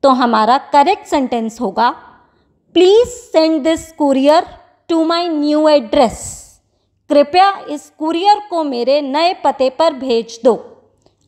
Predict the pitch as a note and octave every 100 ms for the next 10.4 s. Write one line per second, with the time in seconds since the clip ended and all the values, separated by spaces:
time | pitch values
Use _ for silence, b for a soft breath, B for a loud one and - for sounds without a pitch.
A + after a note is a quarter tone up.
0 | B3+ B3+ A#3+ D#4 D#4+ - C4 B3 B3+ B3
1 | E4+ E4+ D4 - C#4 C4 C4 C4 B3 D4+
2 | D#4+ D#4 B3+ B3+ B3 C4 B3+ E4 D4+ A3
3 | B3 E4+ - b b b - B3 D4+ C#4
4 | C#4 C4+ B3 A#3+ D4 D4+ E4 - D#4+ F4+
5 | C#4 C#4+ D4 - C#4 B3 A#3 G#3+ B3 A3
6 | G#3 G#3 - _ _ _ _ _ _ _
7 | _ _ _ _ _ _ _ _ _ _
8 | _ _ _ _ _ _ C4 C#4 F#4+ -
9 | - F4 D#4 C#4+ C4 C4 C#4 C4 C4 B3
10 | A#3+ G#3+ G#3+ D4+